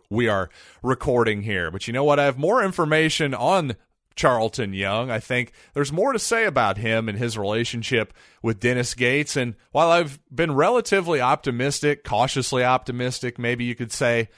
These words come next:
about the Gates hire the first couple weeks, well, Charlton Young's addition is really starting to make me feel pretty darn great about it. And I want to explain that going forward, but first I want to tell you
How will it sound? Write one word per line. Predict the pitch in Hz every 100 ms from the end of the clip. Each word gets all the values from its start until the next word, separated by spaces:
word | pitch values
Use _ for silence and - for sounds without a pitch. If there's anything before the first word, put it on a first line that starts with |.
| _ _ _ -
about | 123 220 170
the |
Gates | 135 127 147 147 -
hire | - 120 139 135 127 123 _ _ _ _ _ _ -
the | 117
first | 156 170 -
couple | 180 160 156 131
weeks, | 156 180 - -
well, | 156 170 165 - -
Charlton | - 190 240 - 139
Young's | 127 147 170 147
addition | 139 135 147 - 147 135 127 _ _ _ _
is | 98 101
really | 120 247 339
starting | 277 190 170 170
to | 143
make | 131 131 127
me | 117
feel | - 127 110
pretty | - - 170 156
darn | 127 120 120 107
great | 107 101 92
about | 85 87 76 69
it. | 71 _ - -
And | -
I | 131
want | 175 233
to |
explain | 170 - 151 143 131
that | 123 117 110 _ _ _ - 110
going | 143 160 139
forward, | 123 147 139 135 131
but | 120 117
first | 165 196 185 156
I |
want | 143 135
to |
tell | 120 147 131
you | 127 123